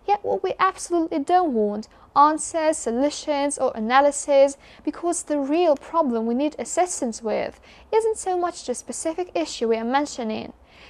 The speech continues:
It's the overarching sense that most people we encounter can't be really bothered with our problems. Then again, at another end of the spectrum, love might not feel real unless it's accompanied by precise and concrete actions.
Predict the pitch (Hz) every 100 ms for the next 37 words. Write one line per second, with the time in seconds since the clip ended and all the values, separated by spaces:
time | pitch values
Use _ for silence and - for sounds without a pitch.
0 | - 359 349 - - - 330 320 294 302
1 | 302 277 254 - 294 294 - - 247 269
2 | 311 - - 330 294 240 226 226 - 311
3 | 294 - 226 - - - - - 359 359
4 | 320 311 269 208 254 285 220 - 226 240
5 | 233 - 277 240 214 - - - - _
6 | _ - - 247 247 233 302 302 240 233
7 | - - 269 - - 247 330 403 415 330
8 | 320 294 247 - 330 - - 214 220 -
9 | - - 359 403 349 349 - - 320 247
10 | 277 330 262 - 226 262 285 294 - 214
11 | - 311 311 269 220 214 220 - 233 -
12 | - 311 311 320 - 370 269 233 - 233
13 | 233 - 247 - - 226 214 254 -